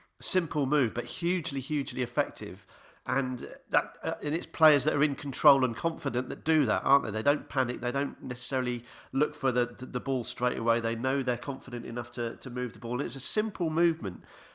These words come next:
but someone who, who knows what they wanted to do and someone that knows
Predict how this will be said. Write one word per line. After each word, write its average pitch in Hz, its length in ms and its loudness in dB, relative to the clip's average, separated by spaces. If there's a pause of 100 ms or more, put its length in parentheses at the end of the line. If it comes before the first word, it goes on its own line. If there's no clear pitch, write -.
but - 160 -6
someone 156 360 4
who, 139 420 0 (520)
who 135 120 0
knows 143 420 6
what 143 120 0
they 127 100 4
wanted 127 380 0
to 117 80 -6
do 127 160 2
and 113 100 -2
someone 127 300 0
that 120 120 -4
knows 131 380 0